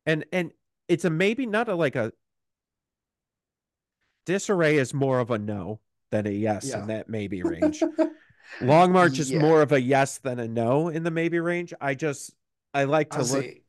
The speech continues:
Speaker 1: I'd like to think through the other ones and what I have, right?
Speaker 2: Fair
Speaker 1: Um,
Speaker 2: enough. Th-, to me, to me, Long March with this list is a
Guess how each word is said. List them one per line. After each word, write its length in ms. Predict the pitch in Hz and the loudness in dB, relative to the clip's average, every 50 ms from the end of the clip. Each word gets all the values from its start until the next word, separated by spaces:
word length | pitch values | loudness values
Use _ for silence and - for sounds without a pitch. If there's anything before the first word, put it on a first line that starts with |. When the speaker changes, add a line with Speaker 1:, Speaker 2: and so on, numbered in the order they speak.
| _ _ _ | _ _ _
Speaker 1:
I'd 140 | 139 135 120 | -4 0 0
like 180 | 143 139 - | 0 0 0
to 80 | - 135 | -2 -4
think 340 | - _ - 131 123 123 - | -4 _ -4 -4 -4 -6 -6
through 260 | - 139 135 135 131 | -4 -2 -2 0 0
the 160 | 123 123 117 | 0 2 2
other 160 | 120 123 143 | 2 2 2
ones 280 | 139 143 151 147 139 - | 0 0 0 -2 -2 -6
and 160 | 135 120 120 | -6 -4 -4
what 160 | 123 123 123 | -2 -2 0
I 100 | 123 120 113 | 0 -2 -2
have, 340 | 110 110 101 101 98 87 - | -2 -4 -6 -6 -8 -4 -2
right? 260 | 113 117 117 - - _ _ _ _ _ _ _ _ _ | -2 -2 -2 -4 -6 _ _ _ _ _ _ _ _ _
Speaker 2:
Fair 280 | - 123 120 117 143 139 | -2 0 0 2 0 0
Speaker 1:
Um, 20 | |
Speaker 2:
enough. 340 | 131 127 131 131 - - - _ _ _ _ _ _ _ _ _ _ _ _ _ _ _ - - - - _ _ _ _ _ _ _ _ - | 0 -2 -6 -6 -8 -16 -20 _ _ _ _ _ _ _ _ _ _ _ _ _ _ _ -20 -20 -20 -20 _ _ _ _ _ _ _ _ -8
Th-, 200 | - - 123 - | -8 -8 -6 -6
to 140 | - - 170 | -2 0 2
me, 380 | 175 175 175 170 160 151 151 - | 2 4 4 6 4 4 2 -2
to 160 | - - 175 170 | -4 0 0 2
me, 240 | 175 170 170 165 | 4 4 2 2
Long 260 | 151 135 135 135 131 131 | 2 0 -2 -2 -2 -2
March 240 | 127 123 123 - | -4 -4 -6 -8
with 280 | 131 127 123 113 123 120 | -10 -10 -10 -10 -10 -4
this 300 | 123 135 123 - - - | -2 -2 -2 -2 -4 -4
list 300 | 123 120 113 110 - - | -4 -4 -4 -4 -6 -6
is 200 | - 123 110 - | -6 -6 -4 -4
a 160 | 117 110 113 | -4 -6 -6